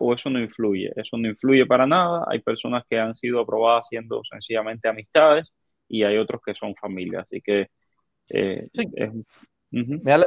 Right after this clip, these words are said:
Speaker 2: me alegro de esa pregunta, Mario. Quiero, quiero aclarar una cosa que en algún momento dije aquí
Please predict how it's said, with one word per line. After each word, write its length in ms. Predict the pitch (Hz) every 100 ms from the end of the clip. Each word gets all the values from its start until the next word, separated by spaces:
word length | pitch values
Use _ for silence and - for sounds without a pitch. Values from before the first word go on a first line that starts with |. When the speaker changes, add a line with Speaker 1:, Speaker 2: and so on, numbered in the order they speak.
| -
Speaker 2:
me 80 | 160
alegro 220 | 208 226
de 60 |
esa 120 | 226 208
pregunta, 300 | 196 196 185
Mario. 200 | 190 139
Quiero, 240 | 165 180
quiero 200 | 160 190
aclarar 520 | 180 - 143 147 151
una 160 | 180 165
cosa 220 | 170 160
que 100 | 135
en 60 | 131
algún 180 | 131
momento 320 | 151 156 147 151
dije 160 | 151
aquí 360 | 143 147 160